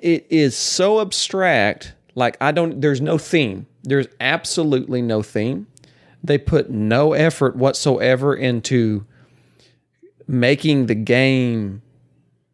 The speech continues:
making the scoring even remotely reasonable or understandable. I mean, y-, yes, I understood it. I put this many houses here, I get that many points, and if I have the most, I get that.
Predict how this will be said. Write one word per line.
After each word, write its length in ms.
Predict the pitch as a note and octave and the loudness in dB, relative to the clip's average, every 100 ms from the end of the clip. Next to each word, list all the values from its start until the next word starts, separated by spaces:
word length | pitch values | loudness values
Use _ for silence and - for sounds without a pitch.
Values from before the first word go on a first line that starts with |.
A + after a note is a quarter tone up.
| _ _ _ _ _ _ _ _ _ _ | _ _ _ _ _ _ _ _ _ _
making 600 | - B2 D#3 E3 D#3+ C#3 B2 | -8 0 0 0 0 0 0
the 100 | A#2 | -2
scoring 760 | - - - C#3+ D#3+ D3+ B2 | -4 -8 -2 0 2 2 2
even 360 | G#2+ C3 A#2+ G#2+ | 2 0 0 -2
remotely 920 | G2+ G2+ G#2 A2 B2+ C#3 C#3+ E2+ G#2 | -2 -2 -2 0 2 2 0 -2 -4
reasonable 720 | F#2 G2 G2 F#2+ F2 D2+ D#2 - | -2 -2 -2 -6 -8 -8 -10 -2
or 160 | G#2 G#2+ | 0 2
understandable. 880 | A#2+ F#2+ - G2+ F#2 D#2+ E2+ D#2 - | 0 0 -2 0 -2 -4 -8 -12 -12
I 120 | - B2+ | -2 2
mean, 240 | B2+ G#2 | 2 0
y-, 60 | A2+ | 0
yes, 440 | C3+ D3+ D#3+ D#3 | 0 0 0 -2
I 80 | B2+ | -4
understood 500 | C3+ A2 - F3 C3+ | -4 -4 -2 0 0
it. 180 | G#2 - - - | -2 -8 -20 -8
I 100 | B2+ | -4
put 340 | C#3 D#3+ B2 B2+ | -4 -2 -4 -2
this 220 | C#3+ - | -2 -2
many 460 | C3+ C3 A#2+ A2+ - - - | -2 -2 -2 -4 -8 -18 -4
houses 460 | D3 C3 A#2 G#2+ | 0 0 0 -6
here, 280 | - C3+ B2 | -4 0 2
I 80 | G#2+ | 0
get 240 | A2 A2+ | 0 -2
that 200 | - G#2+ | 0 0
many 220 | A2 A2 G#2+ | 0 -2 -4
points, 480 | - C#3+ B2 G#2 A2+ | -4 -4 -4 -6 -10
and 80 | |
if 100 | A2 G#2+ | -6 -2
I 60 | |
have 160 | A#2+ A2 | -2 -2
the 60 | |
most, 320 | G#2 A2+ A2 A2 | -2 -2 -2 -4
I 60 | |
get 220 | G#2 G#2+ | -4 -4
that. 180 | A#2 A2 | -2 -4